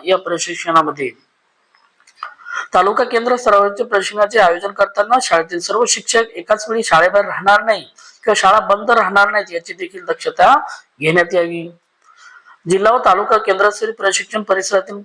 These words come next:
पुरेशी शांतता असावी, निवास व भोजन व्यवस्था प्रशिक्षणस्थळी असावी, पुरुष व महिला यांच्यासाठी स्वतंत्र प्रसाधनगृहे,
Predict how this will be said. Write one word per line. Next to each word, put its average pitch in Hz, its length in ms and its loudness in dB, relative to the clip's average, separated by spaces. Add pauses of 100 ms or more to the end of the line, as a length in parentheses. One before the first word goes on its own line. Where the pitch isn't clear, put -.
पुरेशी 190 280 0
शांतता 185 480 2
असावी, 190 420 0
निवास 175 460 2
व 185 60 -10
भोजन 160 300 -8
व्यवस्था 175 400 0
प्रशिक्षणस्थळी 175 880 -2
असावी, 190 440 0 (480)
पुरुष 214 240 0
व 233 60 2
महिला 196 240 2
यांच्यासाठी 190 540 -2
स्वतंत्र 185 440 -4
प्रसाधनगृहे, 185 920 0